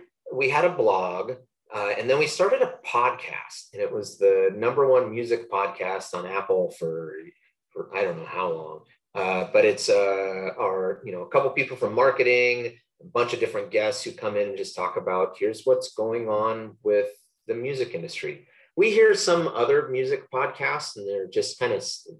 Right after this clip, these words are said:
general ads and how to, how-tos on their products. These are real things that are, we take, uh, questions from users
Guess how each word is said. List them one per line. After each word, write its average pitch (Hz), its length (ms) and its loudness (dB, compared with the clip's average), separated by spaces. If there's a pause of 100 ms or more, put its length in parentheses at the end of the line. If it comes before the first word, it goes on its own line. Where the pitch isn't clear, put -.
(100)
general 110 540 4
ads 92 500 -2 (220)
and 98 80 0
how 101 280 0
to, 104 500 -4 (240)
how-tos 110 560 0
on 98 160 0
their 90 100 -6
products. 104 500 -2 (320)
These 202 160 0
are 220 120 8
real 131 240 6
things 127 380 2
that 101 120 6
are, 95 260 2 (280)
we 104 200 -8
take, 127 480 0
uh, 98 260 -4
questions 123 480 -2
from 151 180 -6
users 104 640 -4